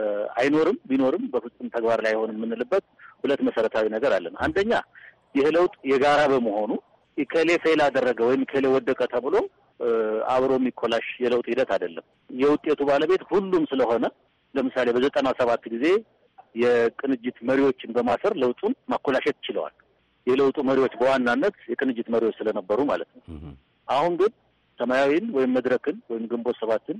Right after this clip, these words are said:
Speaker 1: ወይም ሌላ ድርጅት፣ እ፣ በማሰር እና እንትን በማድረግ መቀልበስ የሚቻል አይመስለኝም። አንደኛው እሱ ነው።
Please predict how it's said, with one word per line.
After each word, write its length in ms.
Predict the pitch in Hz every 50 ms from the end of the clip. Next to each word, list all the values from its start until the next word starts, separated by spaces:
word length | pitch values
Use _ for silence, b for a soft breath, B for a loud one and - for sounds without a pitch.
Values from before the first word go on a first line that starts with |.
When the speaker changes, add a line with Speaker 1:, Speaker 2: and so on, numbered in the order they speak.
| - _ _ _ _ _ -
Speaker 1:
ወይም 300 | 113 110 113 113 110 110 107 107 107 104 101 110
ሌላ 240 | 131 147 151 147 139 135
ድርጅት፣ 400 | - 120 120 - - 107 - _ _ _ _ _ _ _ _ -
እ፣ 140 | 117 110 104
በማሰር 540 | 101 120 123 120 123 123 113 - 127 120 113
እና 160 | 110 113 107 110
እንትን 220 | 107 98 - 110 107
በማድረግ 380 | 117 117 127 135 160 214 240 - - _ _ _ 117
መቀልበስ 380 | 117 - - 117 117 113 - -
የሚቻል 360 | 113 110 - - 147 139 123
አይመስለኝም። 440 | 110 104 95 - - 98 98 101 107
አንደኛው 360 | 117 113 127 135 156 160 135
እሱ 100 | - - -
ነው። 120 | 262